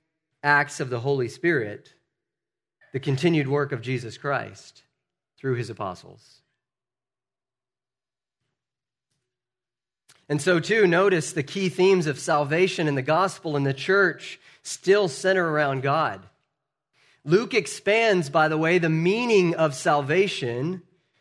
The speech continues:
from a narrow view, which would have been Israel's expectation of being restored to God's favor, that yields primarily a political and a geographic kingdom.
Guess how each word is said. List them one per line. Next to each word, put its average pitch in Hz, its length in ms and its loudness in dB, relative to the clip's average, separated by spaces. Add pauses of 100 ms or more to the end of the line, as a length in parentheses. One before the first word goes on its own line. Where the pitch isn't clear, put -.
(140)
from 175 260 2
a 147 80 4
narrow 180 440 2
view, 135 560 0 (420)
which 156 240 -2
would 180 120 4
have 165 80 2
been 165 180 2
Israel's 175 460 2
expectation 165 680 -2
of 135 100 0
being 156 240 2
restored 170 600 -2
to 165 80 -6
God's 151 360 -2
favor, 156 580 -2 (360)
that 156 240 0
yields 175 360 2
primarily 175 640 2
a 147 60 0
political 160 720 0
and 135 120 2
a 131 60 -2
geographic 151 840 0
kingdom. 151 600 0